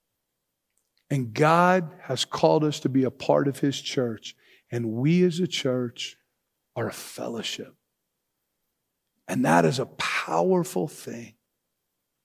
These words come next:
And so I would just ask you, this message today, the, the, the fact that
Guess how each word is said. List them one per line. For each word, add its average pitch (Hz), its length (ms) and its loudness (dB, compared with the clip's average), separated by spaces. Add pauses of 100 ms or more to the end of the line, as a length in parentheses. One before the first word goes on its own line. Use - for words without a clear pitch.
(1300)
And 139 120 -2
so 175 480 4 (1080)
I 165 120 10
would 208 180 8
just 170 240 2 (100)
ask 160 420 2
you, 113 240 -4 (1500)
this 175 480 6
message 190 540 2
today, 143 440 0
the, 127 160 -2 (220)
the, 147 300 2
the 143 160 2
fact - 640 2
that 170 160 4